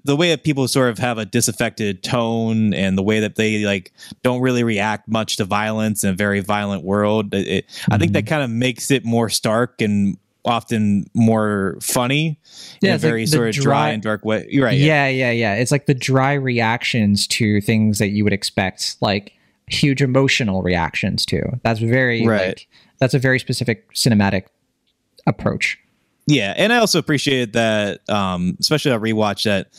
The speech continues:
Speaker 1: when people do react to things, it, it's, it becomes more pronounced and you, it
Speaker 2: Mm-hmm.
Speaker 1: means more, 'cause that's, like, you know, it, like, people are actually really responding, and that makes some of the,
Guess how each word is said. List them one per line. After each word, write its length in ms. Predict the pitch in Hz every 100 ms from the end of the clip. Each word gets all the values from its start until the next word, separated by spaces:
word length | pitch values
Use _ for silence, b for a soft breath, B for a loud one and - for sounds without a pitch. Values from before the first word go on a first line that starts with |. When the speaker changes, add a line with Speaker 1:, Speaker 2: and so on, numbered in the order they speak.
| B -
Speaker 1:
when 140 | 151
people 260 | 156 160 147
do 380 | 107 120 170 151
react 480 | 139 117 110 -
to 60 | 104
things, 920 | - 107 90 87 87 - - - - _ _ _ _
it, 40 | 127
it's, 380 | 123 127 - - _ -
it 280 | 120 - -
becomes 440 | - 135 127 -
more 140 | 123
pronounced 520 | 120 113 120 113 104 107
and 100 | 101
you, 140 | 101
it 200 | - 113
Speaker 2:
Mm-hmm. 260 | 110 104 120
Speaker 1:
means 340 | 147 139 101
more, 500 | 104 95 92 87 90 B B B -
'cause 120 | 110
that's, 240 | 113 101
like, 220 | 110 95 113
you 60 |
know, 100 | 98
it, 260 | 95 90 -
like, 200 | 107 101
people 240 | 127 110 107
are 160 | 104
actually 300 | 101 101 107
really 180 | 98 98
responding, 540 | 92 - 113 107 101
and 100 | 98
that 120 | 107 104
makes 180 | 98
some 120 | - 104
of 60 |
the, 180 | 98 92